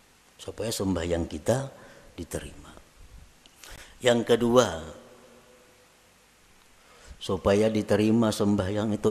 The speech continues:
ikhlas. Berhubung ini amal syariat, ikhlasnya pun ikhlas syariat. Ikhlas syariat yang kayak apa? Sembahyang mengharapkan surga.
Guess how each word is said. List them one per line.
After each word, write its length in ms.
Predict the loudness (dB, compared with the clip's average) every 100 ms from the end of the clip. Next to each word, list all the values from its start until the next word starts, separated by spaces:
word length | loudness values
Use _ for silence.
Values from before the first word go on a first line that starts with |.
| -2
ikhlas. 640 | -8 -8 -10 -8 -10 -10 -14 -20 -20 _ _ -20 _ _ _ _ _ -20 0
Berhubung 480 | 2 4 4 2 0 2
ini 240 | 2 0 0
amal 400 | 0 2 2 0
syariat, 720 | 0 0 0 0 -2 -2 -4
ikhlasnya 720 | -2 0 -2 -2 -2 -2 -2
pun 240 | -2 -2 -2
ikhlas 480 | -2 0 -2 0
syariat. 400 | -2 -2 -2 -4 -8 -12 -20 -20 -16 -14 -14 -18 -20 -20 -20 -20 -20 -20 -20 -20 -20 -20 -20 -20 -20 -20 -2
Ikhlas 400 | -2 0 -2 0
syariat 320 | 0 0 0 0
yang 80 | 2
kayak 320 | 4 4 4
apa? 400 | 2 0 -4 -16 -20 -20 -20 -20 -20 -20 -20 -20 -20
Sembahyang 580 | -10 -6 -4 -4 -4 -2
mengharapkan 720 | -4 -6 -8 -10 -10 -8 -6
surga. 500 | -4 -6 -6 -6 -6